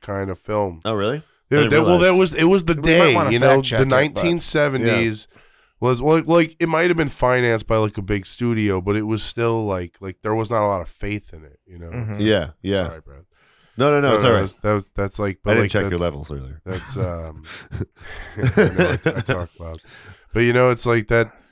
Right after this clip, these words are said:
Speaker 1: that was, like, the thing, you know,
Speaker 2: Yeah.
Speaker 1: that, that, that was, like, how Spielberg got in, that was how George Lucas got in, you know, it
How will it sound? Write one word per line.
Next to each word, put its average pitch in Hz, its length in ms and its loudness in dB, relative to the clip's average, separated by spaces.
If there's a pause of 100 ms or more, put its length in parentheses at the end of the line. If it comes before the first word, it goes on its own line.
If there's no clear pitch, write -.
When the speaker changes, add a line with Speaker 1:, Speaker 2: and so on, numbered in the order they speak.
(360)
Speaker 1:
that 117 200 2
was, 120 200 -4
like, 107 220 -6
the 104 100 -6
thing, 160 420 -2
you 101 160 -4
know, 101 160 0
Speaker 2:
Yeah. 101 120 2
Speaker 1:
that, 98 160 -8
that, 98 180 -12
that 98 120 -4
was, 101 180 -4
like, 95 140 -6
how 98 140 -4
Spielberg 104 760 0
got 82 280 -12
in, 80 180 -14
that 80 140 -14
was 80 140 -18
how 90 160 -12
George 92 340 -10
Lucas 101 460 -12
got 82 340 -20
in, 80 260 -20
you 82 120 -18
know, 87 240 -10
it 90 40 -6